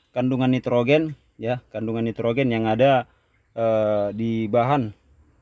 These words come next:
tentunya sangat-sangat mendukung untuk pertumbuhan tanaman di fase vegetatifnya. Asal kita pandai-pandai untuk,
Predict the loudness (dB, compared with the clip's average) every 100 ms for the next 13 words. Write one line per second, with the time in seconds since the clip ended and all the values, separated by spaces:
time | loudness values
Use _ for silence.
0 | -12 -10 -6 -2 0 0 -2 -4 -6 -6
1 | -6 -4 -4 -4 -4 -4 -4 -4 -6 -8
2 | -6 -4 -2 0 0 0 -4 -4 -2 -2
3 | -2 -4 -4 -4 -4 -2 -2 -4 -8 -8
4 | -6 -6 -8 -8 -6 -2 0 0 2 2
5 | 2 -4 -2 0 0 0 -2 -4